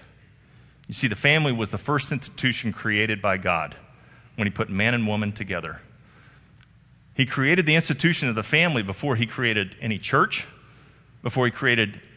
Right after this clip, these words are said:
any nation, any government, anything else. And in this, we know that this is a sacred institution, and there are devastating consequences if we allow the enemy to infiltrate it. That is part of why we believe that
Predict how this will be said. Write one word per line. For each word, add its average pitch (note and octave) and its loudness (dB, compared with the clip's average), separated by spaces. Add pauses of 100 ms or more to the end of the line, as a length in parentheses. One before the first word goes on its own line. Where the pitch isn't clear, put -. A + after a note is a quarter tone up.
any A#2 2
nation, E3 0 (320)
any A2 2
government, C#3 0 (120)
anything A#2 -4
else. E2 -10 (640)
And A2 2
in C#3 4
this, C3+ 2
we A#2 0
know G#2+ 2
that F#2+ -4
this A#2 -2
is F#2+ -6
a F2+ -2
sacred G#2 -4
institution, F2+ -10 (760)
and G2+ 0
there G2+ 4
are F#2 2
devastating A2+ 2
consequences F#2 -4 (260)
if B2+ -4
we G#2 -2
allow G2 0
the G#2+ -8
enemy F2+ -6 (300)
to - -8
infiltrate E2+ -8
it. C#2+ -10 (1400)
That A#2+ 4
is B2+ 2
part A#2+ 2
of G2 -2
why G#2+ 4
we A#2 0
believe G#2+ -2
that - -8